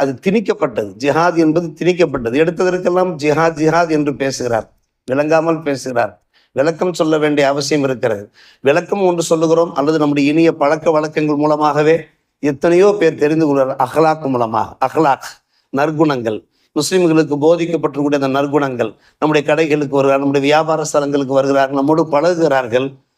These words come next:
வாத்தியார்கள் இருக்கிறார்கள், சார்மார்கள் இருக்கிறார்கள், மற்ற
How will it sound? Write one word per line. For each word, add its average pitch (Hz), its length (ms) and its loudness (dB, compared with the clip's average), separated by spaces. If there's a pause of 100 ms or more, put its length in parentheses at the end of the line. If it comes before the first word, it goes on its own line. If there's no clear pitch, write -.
வாத்தியார்கள் 160 600 2
இருக்கிறார்கள், 135 500 -2
சார்மார்கள் 147 640 0
இருக்கிறார்கள், 127 520 0 (500)
மற்ற 151 180 0